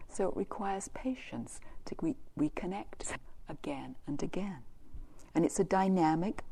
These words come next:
ongoing process to keep notice, noticing.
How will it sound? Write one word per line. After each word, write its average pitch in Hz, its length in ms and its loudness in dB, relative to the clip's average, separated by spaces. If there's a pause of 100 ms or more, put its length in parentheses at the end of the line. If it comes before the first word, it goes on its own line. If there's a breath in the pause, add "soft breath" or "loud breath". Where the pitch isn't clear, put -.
ongoing 151 560 0
process - 580 -4 (280 loud breath)
to 208 80 -2
keep - 340 0
notice, - 640 -2 (280 loud breath)
noticing. 196 680 4